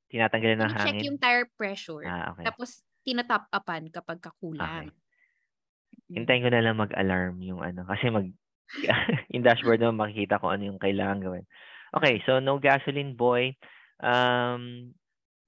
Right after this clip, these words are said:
Speaker 1: so, ang dami, kung, kung kunyari, no, mga Pilipino pupunta dito sa Australia at mag-apply as gasoline boy, marami silang pagtatrabahuhan, no? Oy, if kailangan ng gasoline boy. Kasi mga Pilipino,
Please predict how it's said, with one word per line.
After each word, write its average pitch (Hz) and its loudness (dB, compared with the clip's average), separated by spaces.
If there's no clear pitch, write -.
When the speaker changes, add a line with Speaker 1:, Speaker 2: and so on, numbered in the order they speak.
Speaker 1:
so, 127 -8
ang 139 -10
dami, 127 0
kung, 143 -8
kung 180 0
kunyari, 170 6
no, 110 -4
mga 131 -4
Pilipino 117 -2
pupunta 110 -4
dito 104 -2
sa 95 0
Australia 98 2
at - -20
mag-apply 107 2
as 98 -4
gasoline 98 -2
boy, 87 -12
marami 139 4
silang 127 2
pagtatrabahuhan, 101 2
no? 110 -8
Oy, 208 4
if - -8
kailangan 139 6
ng 113 -8
gasoline 95 -4
boy. 87 -16
Kasi 131 2
mga 127 4
Pilipino, 120 -4